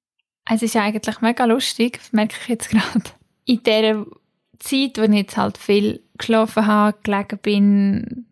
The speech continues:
in der Ruhe gsi bin, habe ich auch sehr viel Erkenntnis gehabt. Und darum, das ist halt einfach so, wie ich das Leben möchte leben,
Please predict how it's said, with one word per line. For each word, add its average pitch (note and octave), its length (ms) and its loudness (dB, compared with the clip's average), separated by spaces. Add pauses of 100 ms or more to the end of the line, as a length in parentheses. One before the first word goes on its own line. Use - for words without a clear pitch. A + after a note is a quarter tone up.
(100)
in G3+ 100 -2
der G3 140 0
Ruhe B3+ 200 2
gsi A#3+ 260 -4
bin, G#3+ 280 2
habe G#3 180 2
ich A3 100 -2
auch G3+ 120 -4
sehr G3 220 -2
viel G#3+ 200 -4
Erkenntnis A3+ 680 -2
gehabt. - 300 -6 (960)
Und A3 520 2 (100)
darum, B3 420 2 (1040)
das A3+ 180 0
ist B3 160 0
halt A3+ 180 2
einfach A3 300 -2
so, A3+ 220 0
wie G#3 120 4
ich G3+ 100 0
das - 120 -10
Leben G#3 340 -2
möchte G#3 400 -2
leben, A3+ 480 0